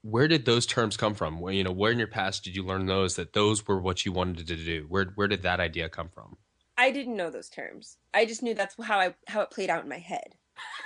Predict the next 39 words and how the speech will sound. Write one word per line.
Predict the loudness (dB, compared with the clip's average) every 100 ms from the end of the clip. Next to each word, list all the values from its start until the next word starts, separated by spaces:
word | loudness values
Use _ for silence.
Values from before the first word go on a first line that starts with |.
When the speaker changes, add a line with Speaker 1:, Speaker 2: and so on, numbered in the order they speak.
| -2 0
Speaker 1:
<laughs> | 0 -4 -4 -8 -6 -8 -6 -8 -8 -8 2
That, | 2 4
that's | 4 4
how | 2
the | 2
movie | 2 2 2
unfolded. | 2 0 -2 -4 -8 -18 -18 2
Speaker 2:
Yeah, | 6 6 4 -2 0
you | 4
know, | 6 6
Speaker 1:
<laughs> | 4
Speaker 2:
like, | 2 -2 -6 -6
you | -10 -2
know, | 0 0
remember | 0 0 0
those, | -2 -2
like, | -2 0
little | 0 2
in-, | 0 0 -2
Instamatic, | -2 0 0 2 4 2 -2 0
like, | 2 2 -2 -6
viewfinder | -4 2 2 2 0
things, | 0 -2 -2 -2
whatever | -2 2
they | 4 6
were, | 6 4
where | 0
you |
put | -4 0
the | 2
little | 4 2
circular | 2 2 2 2 2 4 2
disc | 2 2 2 0
with | -2 4
the | 4 6 2 0 4
Speaker 1:
<laughs> |
Speaker 2:
images | 6 6 6 4
in | 8
it, | 8